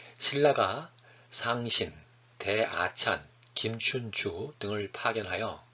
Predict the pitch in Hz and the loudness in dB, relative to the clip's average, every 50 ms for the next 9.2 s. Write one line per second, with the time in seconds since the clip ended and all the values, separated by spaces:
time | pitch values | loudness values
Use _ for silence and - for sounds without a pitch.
0 | _ _ - - - - - - - - - - - _ - - 98 - - - | _ _ -20 -20 -20 -20 -18 -18 -18 -18 -18 -20 -20 _ -4 -4 -2 0 0 2
1 | - 113 95 - - - - - _ _ _ _ _ _ - - _ - - - | 2 2 2 2 -2 -8 -14 -20 _ _ _ _ _ _ -20 -20 _ -12 -6 2
2 | - 127 127 - 120 95 92 113 147 156 - - - _ _ _ _ _ - - | 2 4 4 4 2 2 2 0 -2 -4 -10 -20 -20 _ _ _ _ _ -4 2
3 | 110 110 113 117 123 139 143 135 - - - - 131 120 117 98 90 95 92 80 | 6 6 6 6 6 4 2 -2 -4 -6 -4 -4 -2 0 0 0 0 -2 -4 -6
4 | - - - - _ _ _ _ _ - - - - - 110 117 117 110 117 117 | -6 -10 -18 -20 _ _ _ _ _ -18 -12 -10 0 4 4 4 4 4 2 2
5 | 110 107 104 - 101 87 82 95 131 139 - - - - - - - - - - | 2 2 0 0 -2 -2 -4 -8 -12 -12 -16 -20 -20 -20 -20 -18 -16 -18 -18 -20
6 | - _ - - 110 113 117 110 - - 117 113 110 104 95 82 80 87 110 147 | -10 _ -2 0 2 2 2 2 2 2 0 0 0 0 0 -2 -2 -4 -6 -8
7 | 170 - _ _ - - - _ _ _ _ _ - 85 90 - - 101 - - | -10 -12 _ _ -20 -20 -20 _ _ _ _ _ -4 -4 -2 0 -2 -4 -4 -4
8 | - - _ _ - _ - - - - - _ - 107 113 - 104 107 110 95 | -12 -20 _ _ -20 _ -20 -20 -20 -20 -20 _ -4 -4 -4 0 0 2 2 2
9 | 78 87 131 180 | 2 0 -4 -6